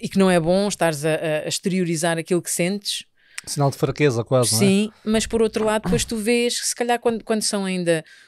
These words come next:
Speaker 1: os jovens que vão para a academia e têm que ser um bocadinho, ahm,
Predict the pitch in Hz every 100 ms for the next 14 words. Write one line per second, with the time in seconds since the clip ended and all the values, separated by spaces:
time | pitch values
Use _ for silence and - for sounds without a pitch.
0 | - 185 160 165 180 180 175 160 160 -
1 | 165 196 208 196 190 - - 160 156 -
2 | 175 175 170 180 170 185 180 175 170 170
3 | - _ - - - - - 185 180 175
4 | 175 170 170 165